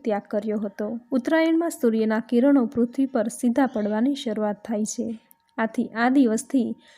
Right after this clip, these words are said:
ઠંડીનું પ્રમાણ ધીમે ધીમે ઓછું થાય છે અને ગરમીનું પ્રમાણ ધીમે ધીમે વધતું જાય છે. ઉત્તરાયણના છ માસના શુભ કાળમાં ભગવાન સૂર્યનારાયણ પૃથ્વી પર વધારે પ્રકાશમય રહે છે.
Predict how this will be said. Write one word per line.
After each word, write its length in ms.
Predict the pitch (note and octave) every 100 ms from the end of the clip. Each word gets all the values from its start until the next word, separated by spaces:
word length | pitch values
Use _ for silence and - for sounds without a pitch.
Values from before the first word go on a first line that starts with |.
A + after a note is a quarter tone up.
| - _ -
ઠંડીનું 420 | C#4+ D#4+ E4 D#4+
પ્રમાણ 420 | A3+ A3+ A#3 G#3+
ધીમે 340 | G#3+ B3 C4+
ધીમે 300 | C#4 A#3+ G#3+
ઓછું 280 | G#3+ A3 A#3
થાય 240 | A#3 A#3+ C4+
છે 240 | C#4 A#3
અને 300 | - G#3+ G#3
ગરમીનું 480 | G#3 A#3 C4+ D4 C4+
પ્રમાણ 420 | B3 A3 A#3+ A3+
ધીમે 360 | G#3 A#3 B3 A#3
ધીમે 380 | G#3+ G#3+ C4
વધતું 480 | D4 A3+ A#3 A3 G#3
જાય 240 | G3+ G#3 G#3
છે. 300 | - G#3+ A3+
ઉત્તરાયણના 540 | A#3+ D4 D#4 D#4+ E4
છ 180 | D#4+ -
માસના 540 | A#3 A3 G#3+ - C#4+
શુભ 300 | C#4 - A3+
કાળમાં 600 | A#3 A3 G#3+ B3 A3+ G#3+ G#3+
ભગવાન 400 | A#3 A#3 D4+ C#4+
સૂર્યનારાયણ 800 | C#4 A3 G#3 G#3 G#3 A#3 B3+ G#3+
પૃથ્વી 380 | - A#3 - A3
પર 280 | C4 A3
વધારે 460 | G3+ G3+ G3 A3+ C4
પ્રકાશમય 600 | B3 G3+ G3+ G3+ G#3+ G3+
રહે 240 | G3+ G#3+
છે. 300 | G#3 - G#3+